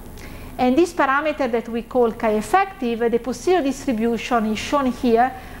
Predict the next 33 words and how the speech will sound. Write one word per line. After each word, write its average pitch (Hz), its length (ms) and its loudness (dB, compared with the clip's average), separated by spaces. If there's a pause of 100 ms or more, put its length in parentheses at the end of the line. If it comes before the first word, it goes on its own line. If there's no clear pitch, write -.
for 285 220 2
the 254 140 -2
two 320 160 -2
models, 196 680 -4
uh, 226 80 -2
the 214 200 2
E 285 100 4
O 294 60 2
B 254 180 0
N 233 120 4
R 247 360 2 (320)
and 233 280 2
the, 220 340 4
uh, 214 400 0 (160)
I, 202 180 -2
I, 233 260 0
I 247 160 4
M 247 140 4
R 226 240 2
phenomenon, 180 680 -2
okay? 311 240 0 (360)
So 254 220 4
one 269 320 0
is 262 160 -6
full 311 200 -2
precession 233 600 -2
and 208 140 2
the 226 100 4
other 226 280 2
is 202 160 0
effective 214 520 -2
precession. 196 680 -4 (800)
Now, 254 460 2